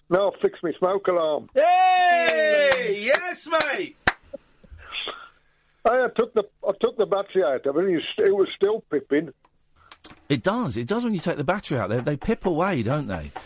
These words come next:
Speaker 2: Well, at least you're not gonna die from smoke inhalation.
Speaker 1: No, well, the electric part of it works.
Speaker 2: Okay.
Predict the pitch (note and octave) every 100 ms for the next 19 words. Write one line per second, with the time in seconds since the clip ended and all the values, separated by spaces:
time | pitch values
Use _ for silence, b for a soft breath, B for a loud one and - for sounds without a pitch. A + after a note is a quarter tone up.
0 | B F#3+ G3+ G#3+ C4+ - C4+ C4+ A#3+ F3
1 | D#3 E3 D#3 D#3 - D#3+ C3 C#3 C3 B2+
2 | G#2 - G#2 D#2 - _ _ _ _ _
3 | _ B B B B B B - _ A#3
4 | B3 B3 A3 G3 F#3+ - _ - F#3+ A3
5 | A3 G3+ G3 E3+ D3+ D3 C3 A#2 A#2 B2+
6 | D#3+ - - A#2 - E2